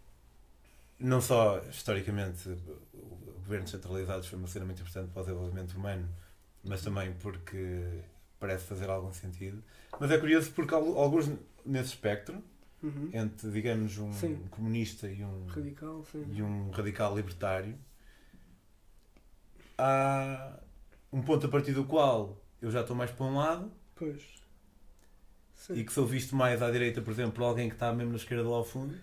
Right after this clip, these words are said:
Speaker 2: Exato, exato.
Speaker 1: Mas e noutra coisa não, e parece, há um ponto a partir do qual as coisas po-, parecem um bocado incoerentes.
Speaker 2: Pois.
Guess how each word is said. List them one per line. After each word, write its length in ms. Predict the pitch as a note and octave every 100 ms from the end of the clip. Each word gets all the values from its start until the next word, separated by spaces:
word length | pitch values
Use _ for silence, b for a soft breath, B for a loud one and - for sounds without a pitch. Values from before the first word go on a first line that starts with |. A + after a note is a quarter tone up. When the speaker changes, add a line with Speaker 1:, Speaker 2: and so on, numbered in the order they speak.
| -
Speaker 2:
Exato, 380 | D#3 D3 D3 C#3+ -
exato. 220 | D3 D3 - - - - - - - - -
Speaker 1:
Mas 840 | C3 C3 D3+ D#3 D#3 D#3 - - - - - - - - - - - - _ -
e 100 | D#3
noutra 200 | E3 F3
coisa 200 | F#3 F3+
não, 220 | F#3 F3+
e 60 | D#3
parece, 320 | E3 E3 - E3+
há 100 | D#3
um 100 | E3
ponto 200 | F#3+ F3+
a 40 |
partir 160 | F3+ E3+
do 80 | D#3+
qual 180 | F3 E3+
as 100 | E3
coisas 280 | F3 D#3+
po-, 260 | - D3+ D#3+
parecem 320 | D3 D#3+ D#3
um 40 | E3
bocado 160 | D#3
incoerentes. 800 | D#3 C#3+ C3+ G#2+ F#2 F2+ - - - b b
Speaker 2:
Pois. 380 | E3 D#3 C#3+